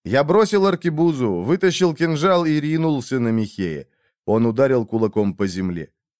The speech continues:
Камни раскололись, и молния подбросила меня в воздух. Я упал на спину у края обрыва, а кинжал улетел вниз. Я кашлял от пыли. По спине пронеслась жгучая боль.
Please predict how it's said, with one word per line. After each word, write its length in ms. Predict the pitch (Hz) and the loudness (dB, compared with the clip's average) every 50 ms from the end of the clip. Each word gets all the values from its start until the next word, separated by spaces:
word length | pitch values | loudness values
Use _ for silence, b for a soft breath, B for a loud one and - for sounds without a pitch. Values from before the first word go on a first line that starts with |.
| _ _ _ _ | _ _ _ _
Камни 440 | _ - 170 196 208 214 214 214 214 | _ -2 0 2 2 2 2 2 2
раскололись, 760 | 202 190 196 185 - - 185 190 196 202 196 185 180 160 - | 2 2 0 -2 0 0 0 2 2 2 2 2 0 0 0
и 80 | - 160 | -2 -2
молния 540 | 156 160 170 175 175 170 160 156 156 147 131 | 0 2 2 2 2 2 0 0 0 0 0
подбросила 640 | 123 143 131 120 113 120 131 131 113 - 117 110 110 | 0 -2 -2 0 -2 0 0 0 0 0 -2 -2 -2
меня 260 | 107 107 104 101 98 | -2 0 0 0 -2
в 60 | 92 | -2
воздух. 640 | 90 87 90 95 92 85 76 73 69 73 69 - _ _ _ _ _ _ _ _ | -4 -6 -6 -4 -4 -4 -6 -8 -12 -12 -14 -14 _ _ _ _ _ _ _ _
Я 160 | - 90 95 98 | -2 0 2 2
упал 380 | 98 92 - 131 131 127 117 | 0 0 2 2 4 4 4
на 220 | 113 120 131 135 127 | 2 2 0 -2 -2
спину 380 | - - 120 113 110 110 107 | -2 -2 -2 0 0 0 0
у 80 | 107 98 | -2 -2
края 400 | - 123 127 123 120 113 110 110 | -2 0 2 2 4 4 4 2
обрыва, 440 | 107 107 131 151 143 120 117 113 110 | 2 0 -2 -2 0 2 2 2 2
а 60 | 107 | 2
кинжал 480 | 95 117 117 117 113 123 143 147 131 | 0 -2 -4 -2 0 0 0 0 0
улетел 440 | 123 123 120 113 101 139 143 135 127 | 0 -2 -2 -2 -2 -2 -2 -2 -2
вниз. 400 | 123 131 143 135 107 - - - _ _ _ _ _ _ _ _ _ | -4 -4 -4 -4 -6 -6 -10 -20 _ _ _ _ _ _ _ _ _
Я 200 | 90 95 92 87 | -4 -4 -2 -4
кашлял 540 | - - 135 143 139 - - 135 135 127 | -2 0 2 2 2 0 0 0 0 0
от 260 | - - 117 120 - _ _ | 0 0 -2 -2 -2 _ _
пыли. 360 | - 127 117 90 73 71 _ _ _ _ _ _ _ _ | -4 -2 -2 -2 -4 -10 _ _ _ _ _ _ _ _
По 120 | 110 107 | -2 -2
спине 340 | 101 - - 104 104 110 110 | -2 -2 -2 0 0 0 0
пронеслась 720 | 98 107 104 98 98 95 - - 98 101 95 90 85 - - | -2 -2 -4 -4 -4 -6 -6 -4 -2 -2 -2 -2 -6 -10 -14
жгучая 800 | - 82 82 85 87 87 87 113 117 117 104 - 107 104 104 101 | -14 -12 -12 -12 -14 -8 -4 -2 -2 -2 -2 -2 -2 -2 -2 -2
боль. 340 | 95 98 107 98 85 78 | -4 -6 -8 -8 -8 -10